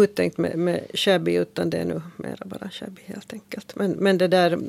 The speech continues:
men samtidigt, alltså, jag, jag skulle säga att min tolerans för rodd och provisorier är ovanligt hög. Att jag, jag, jag störs egentligen inte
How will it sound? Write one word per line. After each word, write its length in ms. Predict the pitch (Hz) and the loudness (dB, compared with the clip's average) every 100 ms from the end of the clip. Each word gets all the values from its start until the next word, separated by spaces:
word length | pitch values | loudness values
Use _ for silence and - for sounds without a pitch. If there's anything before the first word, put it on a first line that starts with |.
| 113 117 117 - | -8 -10 -12 -4
men 180 | 214 214 | 4 6
samtidigt, 460 | 208 226 208 185 190 | 6 6 6 4 0
alltså, 160 | 185 | 0
jag, 200 | 165 220 | 4 6
jag 100 | 214 | 6
skulle 120 | 220 - | 4 4
säga 80 | |
att 60 | 202 | 6
min 260 | 233 247 214 | 8 6 6
tolerans 480 | 185 170 165 165 | 4 4 2 0
för 260 | - 160 160 | -2 -2 -2
rodd 380 | 165 196 233 214 | 0 4 4 2
och 280 | - 170 - | 0 -2 0
provisorier 800 | 175 156 165 185 165 147 - - | 0 2 0 0 2 2 2 0
är 200 | - 175 - | 0 -2 -2
ovanligt 720 | - 185 147 - - - - - _ _ _ _ _ - | -2 -2 -2 -6 -6 -10 -14 -20 _ _ _ _ _ -6
hög. 400 | - 165 82 - - - _ _ | 0 0 0 -8 -14 -18 _ _
Att 180 | 175 - | -6 2
jag, 240 | 180 - | 2 4
jag, 280 | 196 190 - | 4 4 4
jag 140 | 202 | 0
störs 440 | 208 202 175 - - | 2 4 4 2 -2
egentligen 560 | 156 151 - - - | -2 -2 -4 -6 -4
inte 340 | 139 - - | -4 -6 -8